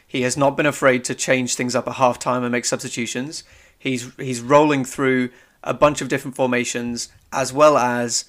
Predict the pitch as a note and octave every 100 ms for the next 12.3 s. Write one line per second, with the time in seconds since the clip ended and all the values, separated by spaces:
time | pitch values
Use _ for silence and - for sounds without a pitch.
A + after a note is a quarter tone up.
0 | _ - - C#3 - D3 C3+ B2 C3+ -
1 | B2 - C3 B2+ B2+ A#2 - - C#3+ C3+
2 | B2+ C3 C3 B2+ B2+ A#2+ A#2+ G#2 - -
3 | - - - _ - - B2+ B2+ B2+ -
4 | _ _ _ _ - C3+ C3+ C3+ - -
5 | C#3 C#3 D3 C3+ - B2+ A#2+ - B2 -
6 | - _ _ - - D3+ - C3+ B2+ C3
7 | - B2 A#2+ A2+ C3+ B2 - C#3 C3 -
8 | B2+ B2+ B2 B2+ - B2+ B2 A#2 B2 A#2
9 | - - _ _ _ C#3 B2 - C3 B2+
10 | B2 A#2+ A2+ C3 B2 A#2 _ _ _ _
11 | D3 C3 B2+ - C#3+ B2+ C3 C3 B2+ -
12 | B2+ -